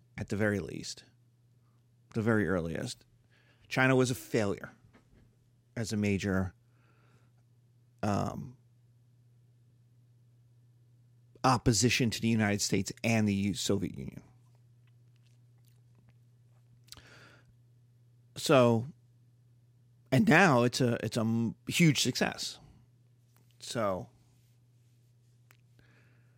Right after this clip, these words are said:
as it's entered the world markets, as it's industrialized, as it's become a manufacturing and export-driven economy. But a lot of that,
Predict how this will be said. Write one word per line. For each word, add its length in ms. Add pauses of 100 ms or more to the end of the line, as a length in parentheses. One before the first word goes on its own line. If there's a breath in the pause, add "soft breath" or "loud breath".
(220 soft breath)
as 200
it's 140
entered 240
the 80
world 340
markets, 580 (220)
as 240
it's 240 (160)
industrialized, 1000 (720 soft breath)
as 200
it's 120
become 500
a 400 (160)
manufacturing 800
and 100
export-driven 760
economy. 680 (1700 soft breath)
But 140
a 60
lot 380
of 120
that, 280